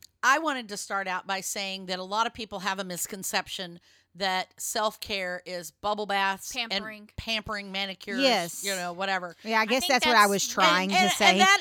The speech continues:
Speaker 1: is a facet
Speaker 2: That's when
Speaker 1: of
Speaker 2: it became a Pinterest thing.
Speaker 3: Yeah,
Speaker 1: Right.
Speaker 3: self-care,
Speaker 1: But,
Speaker 3: Pinterest.
Speaker 1: but there, there is a lot more to it than that. Um, I,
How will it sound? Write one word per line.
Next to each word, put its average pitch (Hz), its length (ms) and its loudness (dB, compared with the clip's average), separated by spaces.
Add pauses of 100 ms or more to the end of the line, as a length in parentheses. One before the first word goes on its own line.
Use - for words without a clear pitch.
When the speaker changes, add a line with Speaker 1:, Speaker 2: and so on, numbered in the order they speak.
(100)
Speaker 1:
is 349 400 0
a 254 160 2
facet 240 680 -2
Speaker 2:
That's 294 180 -6
when 269 140 4
Speaker 1:
of 269 80 0
Speaker 2:
it 262 80 -6
became 269 340 -8
a 220 120 -8 (360)
Pinterest 240 640 -14
thing. 175 560 -20
Speaker 3:
Yeah, 220 220 6
Speaker 1:
Right. 190 80 0
Speaker 3:
self-care, 202 600 2
Speaker 1:
But, - 100 -18
Speaker 3:
Pinterest. 202 540 0
Speaker 1:
but 277 280 4
there, 302 280 -2
there 349 260 -4
is 277 160 -4
a 277 60 0
lot 233 340 0
more 233 460 -6
to 302 420 -12
it 190 300 -8
than 196 340 -6
that. 180 460 -2
Um, 196 460 -4 (140)
I, 208 180 -4